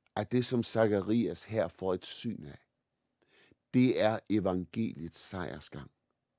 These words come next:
ud over jorden. Det er, at evangeliet skal for-, forkyndes for alle folkeslag. Og når det er sket, så kommer den store forløsning.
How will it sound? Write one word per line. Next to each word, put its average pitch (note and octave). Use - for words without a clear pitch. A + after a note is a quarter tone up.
ud A2
over E2+
jorden. E2
Det C3+
er, C3
at C3
evangeliet A#2+
skal A2
for-, -
forkyndes A#2
for -
alle A2+
folkeslag. F#2
Og B2
når C3
det C#3
er G#2+
sket, -
så -
kommer G#2+
den F2
store F#2
forløsning. D#2